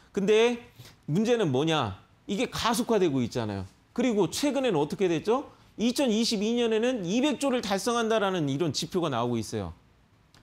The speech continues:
와, 저 이거 찾아보면서 정말 깜짝 놀랐습니다. 자, 그러면서 이게 또 바뀐 게 뭐냐?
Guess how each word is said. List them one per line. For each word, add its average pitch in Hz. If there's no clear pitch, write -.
와, 117
저 139
이거 156
찾아보면서 233
정말 151
깜짝 233
놀랐습니다. 143
자, 185
그러면서 190
이게 208
또 277
바뀐 220
게 202
뭐냐? 151